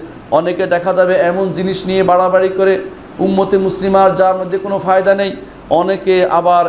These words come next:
এমন মিথ্যা মিছিল নিয়ে বের হবে যার দ্বারা উম্মতে মুসলিমার কোনো উপকার হবে না, এমন কথা বলবে না যে কথা তাদের উপকার হবে, শাসকদেরকে নসিহত করবে না, শাসকদেরকে সরাসরি কথা বলবে না, হানাহানি মারামারিতে লিপ্ত হবে।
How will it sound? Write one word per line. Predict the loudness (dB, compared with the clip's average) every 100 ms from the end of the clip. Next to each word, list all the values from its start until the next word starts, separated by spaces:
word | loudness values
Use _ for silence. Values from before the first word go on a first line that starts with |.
| -2
এমন | -2 0 0 -2
মিথ্যা | -4 -6 -6 0 2 2
মিছিল | -4 -8 -4 -4
নিয়ে | -2 -2
বের | 0 0
হবে | 2 2 2 0 -6 -12 -12 -2
যার | 0 0 0
দ্বারা | 0 0
উম্মতে | 0 -2 -6 -6 -4
মুসলিমার | -6 -4 -2 0 0
কোনো | -2
উপকার | -4 -2 0 0 0
হবে | -2 0
না, | 0 -4 -8 -16 -2
এমন | 0 2 0 -2 -2
কথা | 0 0
বলবে | 0 -2 0
না | 0 0 -4 -12 -16
যে | -2 0 2
কথা | 0 0
তাদের | 0 0 0
উপকার | 0 0 0 0
হবে, | -2 -2 -6 -8 -14 -12
শাসকদেরকে | -2 -2 2 0 0 -2 0
নসিহত | -2 0 2 2 2 2
করবে | 2 2
না, | 2 0 -4 -16 -4
শাসকদেরকে | 0 2 2 0 0 -2
সরাসরি | 0 0 0 0 -2 -2
কথা | 0 0
বলবে | 0 0 2
না, | 2 0 -6 -10 -2
হানাহানি | 0 2 2 0 -2
মারামারিতে | 0 2 2 0 -2 -4
লিপ্ত | -6 -2 2
হবে। | 2 2 -2